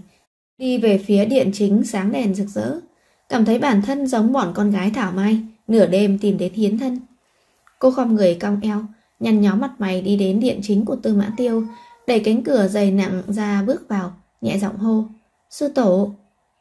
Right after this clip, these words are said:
sư tổ." Sss. Mãng xà đen cuộn trên cột bò xuống, Lưu Đình Nhạn đau đến mặt mày trắng bệch hỏi nó, "Sếp mình đâu? Tao đau chết rồi đây." Mãng xà đen nghiêng đầu,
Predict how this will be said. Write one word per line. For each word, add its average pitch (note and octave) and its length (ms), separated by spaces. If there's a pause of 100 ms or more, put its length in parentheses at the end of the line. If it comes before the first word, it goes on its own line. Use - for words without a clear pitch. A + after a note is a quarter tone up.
(200)
sư D#4+ 160
tổ." A3+ 460 (560)
Sss. - 920 (640)
Mãng A3+ 240
xà B3+ 140
đen A3 420
cuộn G3 300
trên A3+ 220
cột G3+ 240
bò F#3 200
xuống, A3 340 (360)
Lưu D#4+ 140
Đình A3+ 220
Nhạn G3+ 260
đau A3+ 160
đến A#3 160
mặt A#3 180
mày F#3 200
trắng G3+ 220
bệch A#3 240
hỏi F#3+ 160
nó, F#3 300 (460)
"Sếp D#4 280
mình B3+ 160
đâu? B3 200 (340)
Tao B3+ 140
đau A3 240
chết F4 200
rồi C4 100
đây." B3+ 200 (640)
Mãng A3 220
xà B3 140
đen G#3+ 260
nghiêng A#3+ 220
đầu, F#3 260